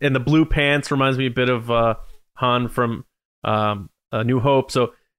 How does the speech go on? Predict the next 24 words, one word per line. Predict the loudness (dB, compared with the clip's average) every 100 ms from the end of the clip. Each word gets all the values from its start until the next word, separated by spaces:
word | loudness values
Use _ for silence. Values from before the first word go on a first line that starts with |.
| -8
and | -4
he's | 0
got | 0
his | -2
boots | -2 -2 -2
and | -4
stuff. | -4 -2
This | -2 -2
is, | -2
like, | 0 -2
sort | -2 0 2 2
of |
a | 2
little | 2 2 2
bit | 0
Han | 0 -2 -2
Solo-ish, | 0 0 2 2 2 -2 -2
mixtured, | -4 -4 -2 2 2 -2 -12 _ _
mixed, | -4 -2 -2 -6 -12
uh, | -8 -4
old | 2 2 2
Han | 0 2 2
with, | 0 0
uh, | 0 0